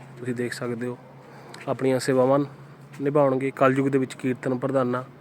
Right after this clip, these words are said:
ਕੀਰਤਨ ਹੋਏਗਾ, ਉਪਰੰਤ ਜਿਹੜੇ ਅਟੁੱਟ ਲੰਗਰ ਵੀ ਵਰਤਣਗੇ। ਮੈਂ ਤੁਹਾਨੂੰ ਹੋਰ ਦਰਸ਼ਨਦਾਰ ਕਰਾਨਾ ਜੀ ਅੰਦਰੋਂ। ਤੇ ਤੁਸੀਂ ਦੇਖ ਸਕਦੇ ਹੋ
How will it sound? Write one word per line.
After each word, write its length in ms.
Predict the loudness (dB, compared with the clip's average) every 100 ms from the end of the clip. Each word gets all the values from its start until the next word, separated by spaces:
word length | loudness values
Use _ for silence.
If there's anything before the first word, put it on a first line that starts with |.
| -20 -20 -20 -20 -12
ਕੀਰਤਨ 360 | -4 -4 0 0
ਹੋਏਗਾ, 380 | 0 -2 -2 -6 -12 -20 -20 -20 -20 -16
ਉਪਰੰਤ 480 | -12 -4 -2 -2 -6 -10 -6
ਜਿਹੜੇ 260 | -2 -2
ਅਟੁੱਟ 260 | 2 2 4
ਲੰਗਰ 320 | 6 6 8
ਵੀ 60 | 6
ਵਰਤਣਗੇ। 440 | 4 0 -2 0
ਮੈਂ 100 | 2
ਤੁਹਾਨੂੰ 200 | 2 6
ਹੋਰ 220 | 6 4 2 -8 2
ਦਰਸ਼ਨਦਾਰ 460 | 2 4 4 4 2
ਕਰਾਨਾ 320 | 0 0 0
ਜੀ 100 | 0
ਅੰਦਰੋਂ। 260 | -2 -6 -12 -16 -20 -20 -20 -18 -16 -16 -18 -20 -20 -20 -20 -20 -20 -18 -16 -16 -16 -18 -20 -18 -18 -18 -20 -20 -20 -20 -6
ਤੇ 80 | -6
ਤੁਸੀਂ 220 | -4 -4
ਦੇਖ 200 | -2 -4
ਸਕਦੇ 320 | -4 -6 -4
ਹੋ 140 | -4